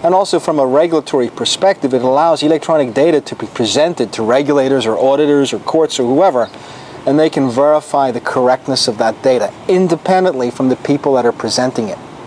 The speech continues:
And so we started this in, uh, we raised some financing in two thousand and ten. We went to, we went to, uh, Asia,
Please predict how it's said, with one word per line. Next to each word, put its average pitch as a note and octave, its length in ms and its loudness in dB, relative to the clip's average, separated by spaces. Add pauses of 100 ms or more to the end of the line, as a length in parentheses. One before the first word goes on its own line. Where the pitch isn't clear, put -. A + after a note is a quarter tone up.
(1160)
And C3+ 120 0
so D#3 120 2
we C#3+ 100 4
started E3 380 2
this D3+ 320 2
in, C3 260 2
uh, G#2+ 500 0
we C3 120 2
raised D3+ 260 4
some C3+ 100 -2
financing D#3 540 2
in A#2+ 60 -2
two C#3+ 140 -2
thousand C3 360 0
and A2+ 100 -4
ten. D#3+ 240 2
We C3 120 0
went C#3 260 0
to, B2 140 -2
we B2+ 120 0
went B2 260 0
to, A#2 180 0
uh, G#2 200 0
Asia, D#3+ 460 2